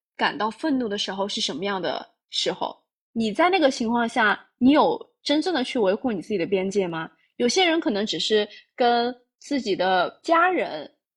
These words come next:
发生了一些冲突，可能小到要穿哪个衣服，能不能关门，然后大到可能一些工作呀、婚恋啊等等这样的一种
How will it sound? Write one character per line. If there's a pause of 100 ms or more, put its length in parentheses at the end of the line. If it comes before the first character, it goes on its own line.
(300)
发
生
了
一
些
冲
突，
可
能
小
到
要
穿
哪
个
衣
服， (260)
能
不
能
关
门， (340)
然
后 (300)
大
到
可
能
一
些 (100)
工
作
呀、
婚
恋
啊
等
等
这
样
的
一
种